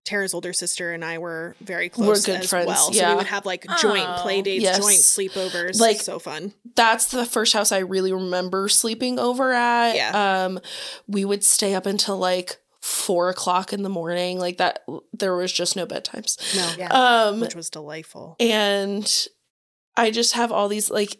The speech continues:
Speaker 2: so right outside of their parents' bedroom, they had this landing, and that's where we would set up, like, the Barbie village.
Speaker 1: <laughs>
Speaker 2: And it was just
Speaker 1: A village.
Speaker 2: a village. Like, it was just so great 'cause we would all bring all of our dolls.
Speaker 1: Mm-hmm.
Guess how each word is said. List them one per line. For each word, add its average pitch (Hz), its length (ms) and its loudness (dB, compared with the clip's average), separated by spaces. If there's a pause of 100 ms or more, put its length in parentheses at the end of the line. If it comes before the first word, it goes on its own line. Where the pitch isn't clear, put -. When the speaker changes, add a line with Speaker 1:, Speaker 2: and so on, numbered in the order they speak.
(140)
Speaker 2:
so 196 400 2
right 190 240 2
outside 208 400 2
of 185 100 0
their 185 140 0
parents' 180 400 -4
bedroom, 175 360 -4
they 156 100 -6
had 175 140 -8
this - 180 0
landing, 170 680 -4 (680)
and 180 680 2 (840)
that's 185 300 4
where 202 140 0
we 185 140 0
would 180 200 -2
set 175 300 4
up, 170 260 0 (180)
like, - 380 -2 (180)
the 202 260 0
Barbie 180 420 0
village. 220 760 4
Speaker 1:
<laughs> 302 160 0
Speaker 2:
And 220 160 4
it 196 120 0
was 202 200 0
just 208 400 2
Speaker 1:
A 226 140 10
village. 190 680 -2
Speaker 2:
a 202 120 4
village. 185 360 2
Like, 202 140 2
it 208 80 2
was 202 160 2
just 196 200 4
so 185 200 4
great 180 320 0 (340)
'cause 247 200 4
we 254 60 0
would 233 160 4
all 220 240 6
bring 214 200 2
all 180 260 4
of 180 100 0
our 208 120 2
dolls. 254 460 2
Speaker 1:
Mm-hmm. 185 260 -6